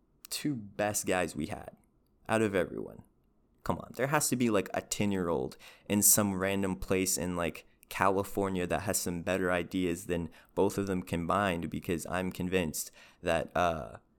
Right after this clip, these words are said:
either of them in office is not gonna be a great thing. That being said, I am voting for Biden. You should vote for Biden too. I can't, like, impose my political views on you, but come on,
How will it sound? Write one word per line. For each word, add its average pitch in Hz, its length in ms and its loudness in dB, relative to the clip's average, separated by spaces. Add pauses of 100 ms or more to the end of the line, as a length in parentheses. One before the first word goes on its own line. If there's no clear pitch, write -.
(640)
either 113 300 6
of 98 80 2
them 98 140 2
in 90 100 0
office 87 460 0
is 73 120 -8
not 80 160 -4
gonna - 140 -8
be 82 120 -8
a - 40 -10
great - 300 -6
thing. - 280 -8 (880)
That 127 280 4
being 127 220 6
said, 107 240 6
I 92 140 4
am 98 440 0
voting 98 340 2
for 92 140 0
Biden. 95 500 0 (320)
You 95 120 0
should 95 200 2
vote 95 200 2
for 98 100 0
Biden 87 420 0
too. 95 380 0 (360)
I 98 100 4
can't, 98 300 0
like, 87 220 -2
impose 92 560 0
my 85 400 0 (260)
political 98 440 0
views 104 300 -4
on 101 200 2
you, 107 340 -4
but 85 300 -2 (760)
come 90 180 -2
on, - 220 -14